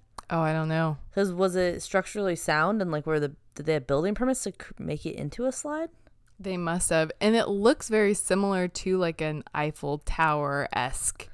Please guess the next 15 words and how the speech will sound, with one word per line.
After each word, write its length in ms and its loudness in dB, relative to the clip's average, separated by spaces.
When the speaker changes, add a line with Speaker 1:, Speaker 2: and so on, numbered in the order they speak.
Speaker 2:
No 360 -8
Speaker 1:
type 280 2
Speaker 2:
way. 60 0
Speaker 1:
of 140 -4
thing. 360 -2
But, 280 4
um, 640 -8
and 160 2
we'll 120 6
post 320 6
a 40 0
picture 300 0
on 240 0
our 120 0
Instagram, 760 -6